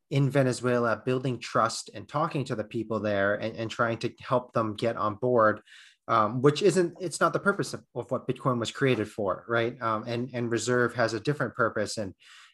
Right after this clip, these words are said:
it's good to see that they've built out a team, um, and, and that they're, they're doing a great job spreading the word, word of mouth right now in Venezuela. And I'm very excited for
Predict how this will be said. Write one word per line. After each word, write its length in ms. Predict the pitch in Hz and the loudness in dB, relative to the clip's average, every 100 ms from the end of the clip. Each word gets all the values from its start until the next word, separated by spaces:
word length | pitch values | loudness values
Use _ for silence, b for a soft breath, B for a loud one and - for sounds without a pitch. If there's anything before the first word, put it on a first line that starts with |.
| - | -6
it's 140 | 131 | -4
good 200 | - 147 | 2 2
to 80 | 135 | 2
see 260 | - 143 135 | 0 2 4
that 240 | 123 - | 4 4
they've 240 | 127 - - | 2 2 2
built 220 | 135 135 | 2 4
out 180 | 127 113 | 2 2
a 60 | |
team, 580 | - - 151 143 156 151 b b b | -4 -4 0 2 0 -4 b b b
um, 440 | 131 120 110 101 - _ - 131 | -8 -6 -4 -6 -10 _ -18 -6
and, 380 | 127 117 117 | -2 -2 -2
and 200 | 120 120 | -2 0
that 140 | 117 - | 0 2
they're, 440 | 117 113 110 117 117 _ | 2 2 0 -4 -18 _
they're 120 | 127 117 | -2 0
doing 240 | 127 123 | 2 0
a 60 | 107 | -2
great 280 | 127 131 | -2 -2
job 480 | 117 123 117 113 113 - | 0 2 4 4 0 -14
spreading 440 | - - 131 123 120 | -12 -2 2 2 2
the 100 | 117 | 0
word, 520 | 113 117 110 101 127 | 4 4 4 0 -2
word 180 | 123 120 | 0 0
of 100 | 104 | -2
mouth 300 | 113 113 - | -4 -6 -6
right 200 | 110 - | -8 -4
now 260 | 101 98 | -4 -4
in 100 | 104 | -4
Venezuela. 720 | 107 110 107 - 107 104 98 - | -4 -2 -2 -2 -2 0 0 -2
And 260 | 117 110 110 | -6 -6 -6
I'm 120 | 113 110 | -6 2
very 200 | 143 131 | 2 2
excited 480 | - 120 113 110 | 2 2 2 -2
for 400 | - 117 104 98 | -4 0 0 -2